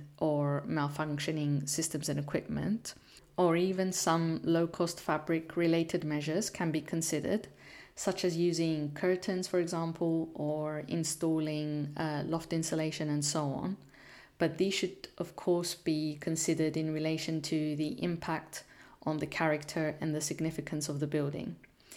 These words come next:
So as a matter of top priority, any outstanding repairs and maintenance should be carried out to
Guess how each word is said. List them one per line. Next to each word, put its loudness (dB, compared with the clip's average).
So 0
as 2
a 2
matter 0
of 0
top 0
priority, 0
any 2
outstanding 0
repairs 0
and 0
maintenance -2
should -4
be 0
carried -2
out -2
to 0